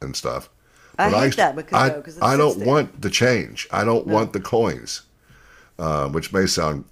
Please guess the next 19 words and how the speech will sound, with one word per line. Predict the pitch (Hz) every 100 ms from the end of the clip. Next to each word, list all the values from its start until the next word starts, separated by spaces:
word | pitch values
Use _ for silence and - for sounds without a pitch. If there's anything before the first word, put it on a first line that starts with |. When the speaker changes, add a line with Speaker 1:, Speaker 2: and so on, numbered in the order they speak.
| -
Speaker 1:
kinda | 80 76
dumb | 62 78 78
and | 65
arrogant, | 98 107 82 78 78
but | 82
I | 113
just | 107 123 -
don't | 120
wanna | 101 95
fool | - 139 143
with | 107 92
a |
quarter | - - 107 104
and, | - 90 90
you | 95
know, | 92
four | - 110 98
pennies. | 143 127 69 - - _ _ _ _ _ _ -
So, | - 82 76